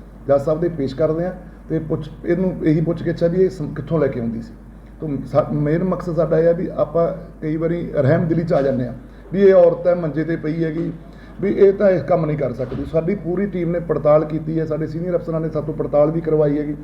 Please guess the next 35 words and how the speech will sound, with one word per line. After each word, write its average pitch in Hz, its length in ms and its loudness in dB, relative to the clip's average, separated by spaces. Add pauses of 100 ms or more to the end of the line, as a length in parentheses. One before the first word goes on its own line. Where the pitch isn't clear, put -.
(420)
ਐਸ 165 140 0
ਐਚ 175 120 -4
ਓ 175 40 -2
ਸਾਹਿਬ 170 220 2
ਦੀ 170 60 0
ਡਿਊਟੀ 156 240 0
ਲਓ, 185 100 0
ਪੜਤਾਲ 160 420 0
ਤੋਂ 160 140 -4
ਸਾਨੂੰ 170 240 0
ਇਹ 180 60 2
ਬਿਲਕੁਲ 170 380 0
ਕਲੀਅਰ 156 260 -2
ਹੋ 135 80 0
ਗਿਆ 135 140 2
ਹੈਗਾ 135 180 -2 (440)
ਵੀ 156 120 0
ਇਹ 165 260 2 (640)
ਵੇਚਦੀ 147 400 0
ਹੈ। 202 80 6
ਤਾਂ 202 120 0 (240)
ਪਲੀ 208 220 4
ਇਹਨੇ 214 280 4
ਇਹ 202 60 8
ਲਈ 190 180 2
ਹੈ 196 60 6
ਆਪਣੇ 190 220 0
ਹੈਂਡੀਕੈਪਟ 147 500 -2
ਦੀ, - 140 -12 (560)
ਤਾਂ 175 100 0
ਇਹਨੂੰ 190 180 2
ਅਸੀਂ 185 160 0
ਅਰੈਸਟ 143 240 0
ਕੀਤਾ 180 260 0
ਹੈਗਾ। - 200 2